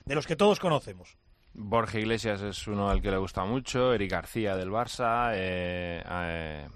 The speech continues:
Speaker 2: Paredes de, del, del Athletic también es un jugador que, que le mola mucho, Íñigo Martínez es otro con los que, con los que también he compartido varias,
Speaker 1: El capitán
Speaker 2: varias
Speaker 1: del Atleti
Speaker 2: charlas.
Speaker 1: también.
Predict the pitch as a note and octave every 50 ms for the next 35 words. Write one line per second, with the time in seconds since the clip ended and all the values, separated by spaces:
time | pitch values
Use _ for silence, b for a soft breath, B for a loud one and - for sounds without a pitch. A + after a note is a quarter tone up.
0 | - - - - - F2+ F2 G2+ A2 A2+ A2+ A2+ B2 C3+ - - - G2+ F#2+ F#2
1 | F#2 F2+ F2 F2 F2 E2+ E2+ E2+ E2+ - - - - - - - F2+ F2+ E2+ E2+
2 | E2+ E2+ E2+ E2 D#2 D#2 - - F2+ F2 E2+ E2 - G2 G2+ G2+ G2 F#2 G2 F#2
3 | - E2+ E2+ F2+ F#2 F2+ F2 - - F2 F2+ F2 E2 E2 - - G2 F2+ F2 F2
4 | E2+ - F2 E2+ E2 D#2+ D#2+ E2 F2 _ _ - F2+ E2+ E2+ F2 F2+ F2 E2+ F#2+
5 | G#2+ - - G#2 F#2+ G2 G2 F#2+ F2+ F2+ F2 E2+ E2 - A2+ A2 G#2+ G2 F2+ F2+
6 | F2 F#2 E2+ F#2 F#2 F#2 F2+ F2 - - F#2+ F#2 F2+ F2 - - F#2+ F2 E2+ -
7 | b b b b b b b b b b b - F#2 F2+ F2 - - F2+ F#2+ F#2
8 | F#2 F#2 F#2 F#2 F2+ F#2 F#2 F2+ F#2 F2+ F2 - F#2+ F#2 F#2 F2+ F#2 F2+ F2+ F2+
9 | F2+ F2+ F2+ F2 F2 - - - _ - B2+ - - A#2+ A#2+ C3 A#2 - - -
10 | C#3+ C3+ C3+ C#3 - A2 - G3 F3+ - D3+ C#3+ D#3+ F3+ F#3+ F#3+ F#3+ F#3+ E3+